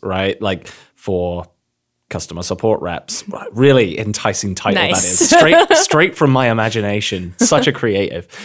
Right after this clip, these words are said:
Speaker 1: We'll still be thinking about, okay, like, what are the exact things that people are gonna be searching for to, to bring that up? And on a minimum level, right, like, you, you would want to, where possible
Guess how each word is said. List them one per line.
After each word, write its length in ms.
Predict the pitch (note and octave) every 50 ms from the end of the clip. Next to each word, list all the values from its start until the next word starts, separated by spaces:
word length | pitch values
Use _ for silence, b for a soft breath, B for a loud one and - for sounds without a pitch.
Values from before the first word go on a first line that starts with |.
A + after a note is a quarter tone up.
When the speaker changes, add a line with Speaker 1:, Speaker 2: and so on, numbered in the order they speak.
| G3+ E3 B
Speaker 1:
We'll 160 | - C3 B2+
still 220 | B2 - - F3 F3
be 100 | E3+ -
thinking 240 | - C#3 B2+ A#2+
about, 140 | A2+ G#2+ G2+ B2
okay, 180 | A#2 A#2 G#2+
like, 180 | G2+ G2 F#2+ -
what 160 | A2 B2+ D3
are 40 | D#3
the 120 | D3 C#3+ B2
exact 360 | A#2 G#2+ G#2 A2+ G#2+ - -
things 160 | G#2+ G#2 F#2+
that 100 | F#2+ -
people 200 | G#2+ G2+ G2 F#2+
are 60 | F#2
gonna 120 | E2+ F#2 F2+
be 80 | F2
searching 680 | F2+ - - - - F2 F2 D#2 D2+ - - C2 B1 C#2
for 360 | - - G1+ A1 A1 A1+ - F#2
to, 340 | - - G2 F2+ E2+ C2 -
to 140 | _ - C#3+
bring 180 | - F2+ F#2
that 140 | F2+ F#2+ G#2+
up? 240 | B2+ G2 D#2+ - -
And 340 | - C#3+ C#3 C3 B2+ C3 b b b b b b b b b b b b b b b b b b _ -
on 160 | A#2+ B2+ B2+
a 60 | B2
minimum 680 | A#2+ A#2 A#2 A#2+ B2 C3 C3 C3+ C3 C3 B2 A#2+ A#2
level, 520 | G#2+ A2 A#2 A2+ - - A1 G#1+ - - _ _ _
right, 180 | - G2 F2+ C2+
like, 260 | F#2+ F#2 - - _ _
you, 680 | G2 G2 G#2+ A2+ A#2 A2+ A2 A2 A2 G#2 G2+ G2+ G2 - _ _ _ _ _ _ _ -
you 200 | G#2+ G2+ A#2 A#2
would 140 | B2 G#2
want 280 | G#2 G2+ B2 D3 D#3 D3+ -
to, 300 | - - B2 A2+ G#2+ G#2+ A2 -
where 220 | _ D3+ G3+ A3 G#3+
possible 760 | G#3+ - - A#2+ A2 - - - - - E2+ G#2+ C#3 D#3